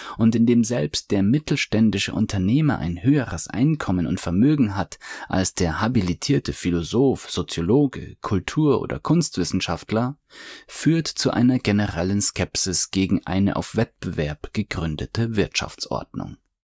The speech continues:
Bezeichnend sind die Ausführungen des amerikanischen Soziologen Ferdinand Landberg,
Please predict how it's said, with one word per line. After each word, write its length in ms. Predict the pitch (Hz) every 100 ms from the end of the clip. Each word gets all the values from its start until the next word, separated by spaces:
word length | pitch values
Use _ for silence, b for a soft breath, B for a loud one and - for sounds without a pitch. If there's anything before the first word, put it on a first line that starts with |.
| _ _ _ _ _
Bezeichnend 720 | 104 - 123 139 139 147 143
sind 180 | 123 117
die 120 | 113
Ausführungen 800 | 113 135 - - 139 135 135 131
des 140 | 117
amerikanischen 840 | - 110 104 - 110 113 131 - 107
Soziologen 760 | 98 - 104 95 101 117 113
Ferdinand 640 | - 104 101 107 101 95 87
Landberg, 880 | 95 101 110 - - - - -